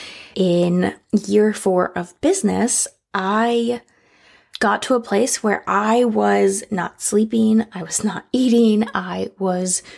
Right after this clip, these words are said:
stressed for about a month and a half straight because of my business finances. And I was terrified that I was going to have to use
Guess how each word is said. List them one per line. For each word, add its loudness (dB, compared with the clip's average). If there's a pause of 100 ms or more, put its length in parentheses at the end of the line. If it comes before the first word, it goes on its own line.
stressed -2
for 0
about 0
a 0
month 0
and 0
a -4
half -8
straight -2 (640)
because 2
of 2
my 0
business -2
finances. -2
And 0 (320)
I 2 (100)
was -4 (120)
terrified -2 (720)
that -2
I 2
was 2
going 2
to -2
have -8
to -4
use -2